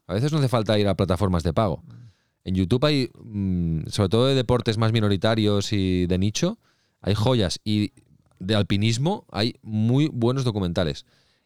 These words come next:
Y he visto uno que se llama Zabardast, que significa maravilloso en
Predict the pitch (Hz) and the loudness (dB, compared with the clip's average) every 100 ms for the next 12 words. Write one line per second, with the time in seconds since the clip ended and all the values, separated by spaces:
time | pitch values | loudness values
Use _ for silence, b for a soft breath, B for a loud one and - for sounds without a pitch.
0 | - 117 151 156 175 165 151 175 - _ | -4 0 0 0 0 0 0 0 -4 _
1 | - - 156 139 113 101 - - - - | -8 -2 0 2 0 -2 -4 -10 -20 -20
2 | - _ _ _ _ _ _ - _ - | -20 _ _ _ _ _ _ -20 _ -6
3 | 110 110 101 127 135 117 107 101 110 131 | -4 0 0 0 0 0 0 0 0 -2
4 | - 98 - 104 95 92 | -2 -4 -4 -2 -2 -4